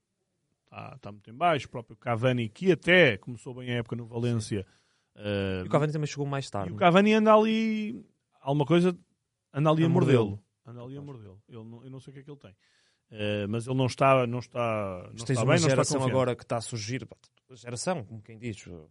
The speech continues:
Speaker 2: Sim, é uma geração. Tu tens um Fede Valverde a explodir, tens um Darwin Núñez a explodir, tens, sabes, vais tendo outros jogadores que é o Pelistri, que nem é muito utilizado no United, mas que ali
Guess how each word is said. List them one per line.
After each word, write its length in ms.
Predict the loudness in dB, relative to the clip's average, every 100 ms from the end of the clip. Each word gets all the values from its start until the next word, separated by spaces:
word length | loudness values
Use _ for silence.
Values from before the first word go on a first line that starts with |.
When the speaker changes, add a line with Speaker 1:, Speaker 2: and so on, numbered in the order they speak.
| _ _ _
Speaker 2:
Sim, 200 | -6 -6
é 100 | -8
uma 260 | -10 -10
geração. 400 | -4 -4 -2 -4 -4
Tu 80 |
tens 160 | -8 -6
um 80 | -6
Fede 260 | -4 -4 -4
Valverde 340 | -4 -4 -6
a 20 |
explodir, 400 | -8 -10 -10 -8
tens 200 | -6 -8
um 80 | -6
Darwin 260 | -4 -2 -4
Núñez 320 | -4 -6 -6
a 40 |
explodir, 480 | -10 -10 -12 -8 -8
tens, 220 | -10 -14 _ _ _
sabes, 180 | -6
vais 160 | -4 -2
tendo 220 | 0 0
outros 160 | -2 -2
jogadores 260 | -2 0 0
que 80 |
é 40 | -2
o 140 | -2
Pelistri, 560 | -2 0 0 0 -2 -6
que 100 | -2
nem 80 | -2
é 40 |
muito 180 | -2 -2
utilizado 480 | -2 0 2 2 2
no 60 |
United, 340 | -2 0 0 0
mas 180 | -2
que 140 | 0 0
ali 320 | 2 2